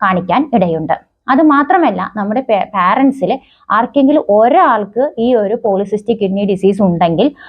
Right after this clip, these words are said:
അമ്പത് ശതമാനം വരെ കുട്ടിക്കും ഇത് വരാനുള്ള ഒരു സാധ്യത കാണിക്കുന്നുണ്ട്. ഇനി നമുക്ക് നോക്കാം എന്തൊക്കെയായിരിക്കാം ഇതിന്റെ കാരണങ്ങൾ. പ്രധാനമായും ഇത് കാണുന്നത് ഞാൻ ആദ്യം പറഞ്ഞ പോലെ തന്നെ ഒരു പാരമ്പര്യ രോഗമായിട്ടാണ് ഇതിനെ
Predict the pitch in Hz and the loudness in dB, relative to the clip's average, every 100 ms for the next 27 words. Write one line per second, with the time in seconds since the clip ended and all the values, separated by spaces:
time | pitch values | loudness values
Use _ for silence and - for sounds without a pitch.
0 | - 233 247 302 392 381 247 214 202 208 | -4 0 2 2 0 0 -2 -2 -4 -2
1 | 254 233 180 226 - 202 196 196 294 - | 0 0 -2 -4 -6 -6 -6 -2 -4 -2
2 | 180 202 254 185 175 185 190 165 285 233 | -2 -2 0 -2 0 0 -2 -2 -4 -2
3 | 214 254 220 165 170 170 285 196 170 160 | -4 -2 -2 -2 -2 -4 -4 -4 -2 -2
4 | 175 165 151 165 - _ _ _ _ - | -4 -4 -4 -6 -8 _ _ _ _ -4
5 | 339 339 349 294 294 269 277 262 233 254 | 0 0 0 0 0 2 2 2 2 -2
6 | 262 247 247 269 269 277 233 220 220 226 | -2 -2 0 0 0 2 2 0 -2 -2
7 | 226 233 220 214 220 220 214 208 220 240 | -2 -4 -6 -2 -2 -2 -6 -2 0 0
8 | 226 202 170 - - 226 277 302 370 330 | 0 0 -4 -6 -4 0 2 2 2 2
9 | 226 190 262 233 202 247 254 196 196 196 | 0 -2 -6 -4 -2 -2 -2 -2 0 -2
10 | 190 190 285 233 202 185 180 214 208 180 | -2 0 0 0 0 0 0 0 0 0
11 | 196 196 180 180 180 180 262 190 170 240 | -2 0 0 0 -2 -2 -2 0 2 0
12 | 294 - 208 208 220 214 220 302 - 185 | -2 -4 0 0 -2 -4 -2 -2 0 0
13 | 196 196 175 180 160 180 254 185 | 0 0 -2 -4 -6 -6 -4 -2